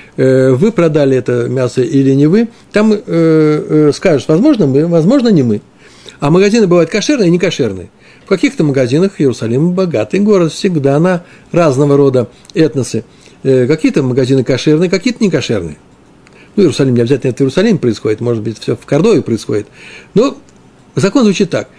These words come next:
что если большинство магазинов в округе или в этом городе кошерные, то тот кусок мяса, который он нашёл, считается кошерным. Мы не можем сказать этому человеку:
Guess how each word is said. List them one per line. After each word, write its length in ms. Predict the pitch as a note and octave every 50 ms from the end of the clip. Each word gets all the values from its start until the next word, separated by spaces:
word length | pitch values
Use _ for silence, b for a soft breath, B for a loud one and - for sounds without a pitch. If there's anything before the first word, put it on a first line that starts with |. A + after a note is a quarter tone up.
| B B B
что 140 | - - B3
если 180 | C#4 B3 - G3+
большинство 560 | D#3 G3 G#3 - G#3 G#3 - - G3 F#3+ E3
магазинов 580 | D3+ C#3+ C3+ D3+ D3+ D3+ E3 D3+ C3+ A#2+ A#2
в 60 | A#2+ C#3
округе 400 | C#3+ - - E3+ D3 A2 G2+ G2
или 80 | G#2
в 40 | A2
этом 220 | A#2+ A#2+ B2+ C3+
городе 360 | B2 B2+ A2+ G#2 F#2 F2+ F2 - b b b b _
кошерные, 680 | - E3 - - A3 C4+ D#4+ D#4+ D#4+ D#4 A#3 C#3 G#2 - - _ _ _ _ _ _ _ _ _ _ _ _ _ _
то 140 | - F#3 F3
тот 200 | - A#3 A3+ -
кусок 300 | - G3+ - A3 F#3 -
мяса, 280 | G#3+ A3 F#3 E3 -
который 240 | E3 F#3+ F3 F#3 F#3+
он 60 | F#3+
нашёл, 260 | G3 G3+ F#3+ A#3+ A#3 F3+
считается 340 | - - F#3 E3 - -
кошерным. 500 | - D#3+ C#3 - D3 B2+ A2+ G2+ F#2 F2 - - _ - _ _ B B B B B B B B B B B
Мы 160 | E3+ F#3+ A#3
не 120 | C#4 E4+
можем 360 | F4+ F#4+ F#4+ E4+ B3 F3 D3+ -
сказать 220 | - F#3 E3 C#3+
этому 260 | D3+ C3 D3 C#3+ C#3
человеку: 560 | B2+ - D#3 D#3 C#3+ C3+ A#2+ G#2+ - G#2 F2+